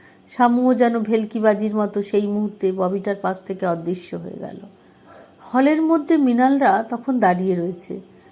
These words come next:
রঞ্জনের কাঁধে কে যেন একটা মারাত্মক অস্ত্র দিয়ে আঘাত করেছে। তার এক বন্ধুর স্ত্রীর গা থেকে দুজন লোক সমস্ত গয়না অন্ধকারের মধ্যে জোর করে খুলছিল।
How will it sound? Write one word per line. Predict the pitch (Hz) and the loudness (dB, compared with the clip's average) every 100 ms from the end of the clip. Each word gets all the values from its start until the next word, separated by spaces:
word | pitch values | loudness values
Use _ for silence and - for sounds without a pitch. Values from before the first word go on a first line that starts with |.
| _ _ | _ _
রঞ্জনের | 220 226 247 262 311 330 320 | 2 4 4 2 2 0 2
কাঁধে | 247 226 262 | 2 2 0
কে | 285 247 | -2 -2
যেন | 233 277 285 214 240 - - _ 254 | 0 0 2 0 -4 -10 -20 _ -14
একটা | 247 285 | -2 0
মারাত্মক | 240 202 247 - 285 240 | 2 2 0 -2 -2 0
অস্ত্র | 196 - 254 | -2 -4 -6
দিয়ে | 247 254 | -2 0
আঘাত | 240 180 220 220 | 0 -2 -8 -8
করেছে। | - 196 190 - 190 - - _ _ _ | -8 -8 -10 -12 -14 -14 -20 _ _ _
তার | 240 233 | 0 2
এক | 240 240 208 | 2 0 -2
বন্ধুর | 220 233 233 247 | -2 -2 -2 -4
স্ত্রীর | 233 - 240 240 220 | -4 -8 -4 -4 2
গা | 214 214 | 2 2
থেকে | 254 247 247 | -2 -4 -4
দুজন | 196 208 226 233 | -2 -2 -2 -2
লোক | 226 220 196 | -2 -2 -4
সমস্ত | - 233 240 254 - | -6 -6 -6 -8 -8
গয়না | 240 190 185 226 214 202 - - - _ | -2 0 0 0 -4 -6 -12 -20 -20 _
অন্ধকারের | 190 202 214 254 254 254 | -2 0 -2 -4 -4 -4
মধ্যে | 254 262 240 233 | -2 -4 -4 -2
জোর | 202 196 196 | 2 0 0
করে | 233 254 | -6 -6
খুলছিল। | 254 196 180 - 175 | -6 -8 -8 -10 -10